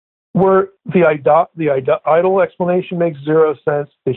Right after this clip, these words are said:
human explanation makes zero sense, and, you know, you, you just have to come to grips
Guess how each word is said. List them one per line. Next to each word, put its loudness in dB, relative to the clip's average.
human 0
explanation -2
makes -2
zero 0
sense, -2
and, 0
you 2
know, 2
you, 0
you 0
just -2
have -4
to -4
come -4
to -2
grips -2